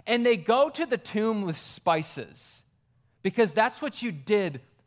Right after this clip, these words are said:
for dead bodies. You anointed them. You preserved them. Eventually, the body would erode and the bones would be taken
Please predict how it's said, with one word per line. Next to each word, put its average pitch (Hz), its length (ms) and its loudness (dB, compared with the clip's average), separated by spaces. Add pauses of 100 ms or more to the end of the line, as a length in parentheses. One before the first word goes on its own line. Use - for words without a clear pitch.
for 196 160 2
dead 170 280 -2
bodies. 131 680 -2 (680)
You 190 300 -2
anointed 190 560 0
them. 156 160 -2
You 185 200 -4 (160)
preserved 190 480 0
them. 180 120 -6
Eventually, 190 440 -4
the 175 100 -4
body 180 360 2
would 196 180 -2
erode 165 440 0
and 160 100 -6
the 151 60 -2
bones 160 380 -2
would 175 80 -10
be 156 100 -6
taken 147 380 -8